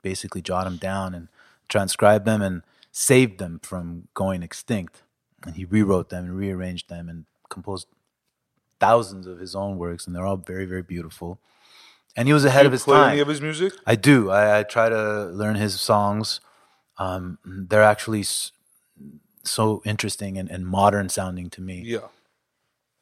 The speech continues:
Speaker 1: And he was basically able to cement the Armenian music,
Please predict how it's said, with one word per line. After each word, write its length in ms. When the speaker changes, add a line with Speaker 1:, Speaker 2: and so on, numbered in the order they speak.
Speaker 1:
And 240
he 60
was 100
basically 420
able 160
to 100
cement 880
the 140
Armenian 840
music, 840